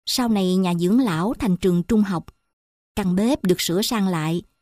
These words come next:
quét nứt vôi sáng sủa. Cuộc đời quá bụa, một thân một bóng của bà,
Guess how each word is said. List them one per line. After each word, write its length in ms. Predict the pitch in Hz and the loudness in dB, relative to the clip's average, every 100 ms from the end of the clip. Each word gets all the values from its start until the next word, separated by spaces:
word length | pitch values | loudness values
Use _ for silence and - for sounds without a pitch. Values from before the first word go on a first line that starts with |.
| _ - | _ -4
quét 280 | 240 294 | -2 2
nứt 140 | 254 294 | 2 2
vôi 260 | 196 190 175 | 2 2 2
sáng 300 | - 220 302 | 0 0 0
sủa. 380 | - 165 170 269 _ _ _ _ _ _ | 0 -2 -2 -6 _ _ _ _ _ _
Cuộc 160 | 202 - | -4 0
đời 180 | 185 170 | 0 0
quá 240 | 208 262 302 | -2 -2 2
bụa, 320 | 175 165 190 _ _ - | 2 2 -2 _ _ -2
một 260 | 196 190 | -2 -2
thân 260 | - 208 202 | -4 -2 0
một 180 | 208 - | -2 -2
bóng 260 | 202 262 | 0 0
của 160 | 330 226 | 0 -2
bà, 300 | 202 175 | -2 -4